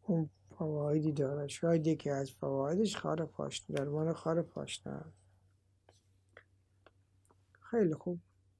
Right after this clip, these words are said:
حالا این بحث راجع به پا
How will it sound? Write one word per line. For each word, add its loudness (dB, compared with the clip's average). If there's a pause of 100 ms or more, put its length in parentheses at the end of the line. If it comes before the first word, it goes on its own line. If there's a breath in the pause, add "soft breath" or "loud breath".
(100)
حالا 0 (680)
این 4
بحث -2 (100)
راجع 0
به -4 (4000 loud breath)
پا 2